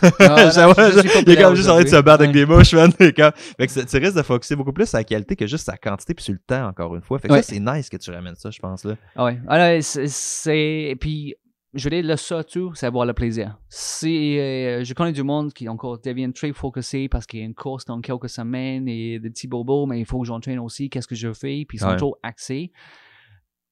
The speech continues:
Speaker 1: Je dis, quand c'est plus de fun parce que t'es trop concentré sur ça, mais tu vas jamais être comme satisfait de ce qui se passe. Tu vas stresser trop pendant des mois.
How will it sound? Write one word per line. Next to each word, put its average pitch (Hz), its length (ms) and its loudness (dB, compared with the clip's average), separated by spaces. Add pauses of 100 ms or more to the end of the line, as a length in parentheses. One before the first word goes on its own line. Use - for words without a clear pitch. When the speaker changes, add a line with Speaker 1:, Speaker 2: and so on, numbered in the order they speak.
(220)
Speaker 1:
Je 135 200 -10
dis, 139 760 -2
quand 165 220 -6
c'est - 160 -10
plus - 180 -6
de - 60 -6
fun - 220 -6
parce 131 180 -10
que 113 80 -16
t'es 113 80 -16
trop 135 180 -6
concentré 127 680 -8
sur 117 240 -10
ça, 143 360 -6
mais 120 600 -4 (380)
tu 135 100 -10
vas 123 100 -6
jamais 151 260 -6
être - 140 -16
comme 123 280 -6
satisfait 135 600 -12
de 131 80 -12
ce - 80 -18
qui 127 80 -16
se - 60 -18
passe. 127 320 -12
Tu - 160 -14 (220)
vas 110 100 -10
stresser 131 560 -10
trop 151 260 -10
pendant 120 320 -8
des 113 160 -8
mois. 120 400 -6